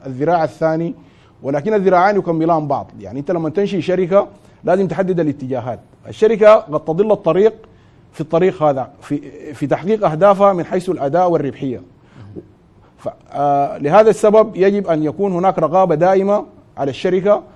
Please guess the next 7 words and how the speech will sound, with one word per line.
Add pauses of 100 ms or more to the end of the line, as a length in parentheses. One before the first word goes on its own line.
(220)
في
شكل،
آه،
تقارير
دورية
ومراجعة
سنوية